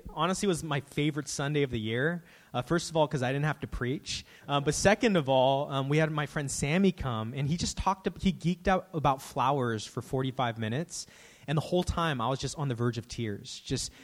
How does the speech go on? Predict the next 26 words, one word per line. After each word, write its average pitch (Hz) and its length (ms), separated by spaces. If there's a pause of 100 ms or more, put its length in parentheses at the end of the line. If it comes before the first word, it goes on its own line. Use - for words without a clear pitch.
(100)
seeing 190 320
how 180 140
God 135 300
designed 123 800
flowers, 120 840
um, 120 180
to - 140
tell 170 320
a 135 40
story. 135 580 (600)
And 185 100
that's 220 160
actually 262 260
what 233 80
we're 214 80
gonna 202 120
talk 170 240
about 160 240
today, 175 320
that 127 400
beauty 127 720
and 151 160
story 185 520
are 139 100
so 143 460 (680)
intertwined. 165 680